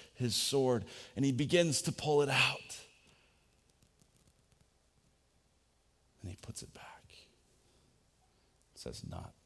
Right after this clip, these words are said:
yet." I love that picture. I love that idea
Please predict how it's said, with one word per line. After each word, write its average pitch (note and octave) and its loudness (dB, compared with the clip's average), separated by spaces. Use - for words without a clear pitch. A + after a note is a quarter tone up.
yet." - -18
I F2 -4
love G2+ 2
that - -10
picture. G#2 -10
I F2+ -4
love G2+ 4
that G2+ 0
idea G2 -4